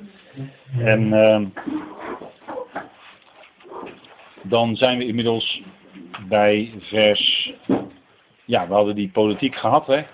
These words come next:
Twee koningen met kwaad in hun hart zullen aan één tafel zitten. Ze zullen leugens spreken. Dat is politiek, hè, dat weet u. En geen succes hebben, want nog in,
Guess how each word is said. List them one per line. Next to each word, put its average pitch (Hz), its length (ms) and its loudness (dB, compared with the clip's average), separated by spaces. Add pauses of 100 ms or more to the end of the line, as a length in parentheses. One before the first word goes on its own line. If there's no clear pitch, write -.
(440)
Twee 120 200 0
koningen 113 300 2
met 95 140 -4
kwaad 123 260 4
in 104 80 -4
hun 104 100 0
hart 107 160 2
zullen 104 220 0
aan 98 140 -2
één 98 160 2
tafel 135 320 2
zitten. 123 380 -4
Ze - 100 -4
zullen 92 240 -2
leugens 139 500 -2
spreken. 123 500 -2 (500)
Dat 101 140 -2
is 92 100 -12
politiek, 98 440 -4
hè, 135 140 -6 (100)
dat 107 100 -8
weet 107 240 -2
u. 104 100 -10 (640)
En 107 140 -2
geen 113 160 2
succes 139 360 0
hebben, 123 240 -2
want 110 240 -2
nog 104 240 -2
in, 101 240 -6